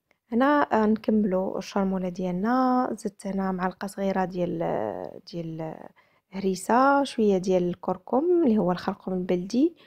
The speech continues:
وقطعتين كيف ما كتشوفوا معايا ديال الزنجبيل. الزنجبيل كيتواسى مزيان مع،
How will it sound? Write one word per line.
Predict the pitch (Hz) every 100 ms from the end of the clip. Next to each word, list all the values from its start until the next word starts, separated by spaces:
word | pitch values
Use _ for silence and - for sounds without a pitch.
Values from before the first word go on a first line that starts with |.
| - - - - - -
وقطعتين | 285 311 - 240 190 196 - 214 214 208
كيف | 214 -
ما | 196
كتشوفوا | 190 - 190 -
معايا | 180 180 214
ديال | 208 185
الزنجبيل. | 190 220 233 190 180 180 190 208 220
الزنجبيل | 214 196 190 185
كيتواسى | 185 208 - 196 196 190
مزيان | 190 202 202
مع، | 175 185